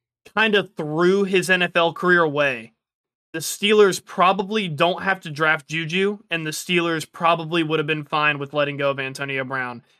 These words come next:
The dude was on pace. I, I, I believed in Martavis Bryant probably more than anybody else did. Six five, fastest wide receiver on the team. Are you kidding me?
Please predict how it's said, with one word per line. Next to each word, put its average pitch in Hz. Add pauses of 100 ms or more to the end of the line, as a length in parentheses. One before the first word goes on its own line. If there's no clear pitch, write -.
The 160
dude 185
was 160
on 160
pace. 139 (480)
I, 185 (340)
I, 233
I -
believed 220
in 196
Martavis 180
Bryant 160
probably 170
more 151
than 156
anybody 143
else 123
did. 123
Six 226
five, 185
fastest 175
wide 175
receiver 170
on 165
the 147
team. 175
Are -
you 131
kidding 185
me? 208